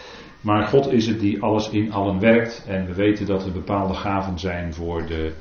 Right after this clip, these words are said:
tijd waarin het koninkrijk nog stond aan te breken.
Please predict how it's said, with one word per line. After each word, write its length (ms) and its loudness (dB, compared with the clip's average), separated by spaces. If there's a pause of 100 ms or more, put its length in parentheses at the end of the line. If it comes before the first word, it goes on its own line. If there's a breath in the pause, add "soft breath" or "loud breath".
tijd 480 -2 (180)
waarin 260 -8
het 120 -10
koninkrijk 580 -2
nog 160 -6
stond 300 -8
aan 200 -2
te 80 -4
breken. 400 2